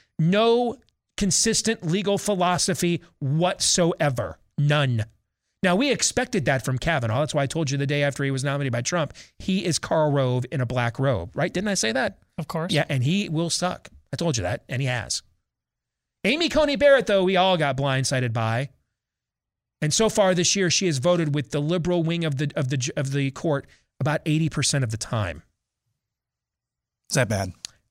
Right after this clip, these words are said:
Speaker 1: Not, it's not good. I, I think we can safely, safely say that.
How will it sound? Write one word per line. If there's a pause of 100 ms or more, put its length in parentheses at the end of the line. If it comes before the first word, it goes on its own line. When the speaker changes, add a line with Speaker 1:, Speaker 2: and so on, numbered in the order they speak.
(140)
Speaker 1:
Not,
it's
not
good. (800)
I,
I
think
we
can
safely,
safely
say
that.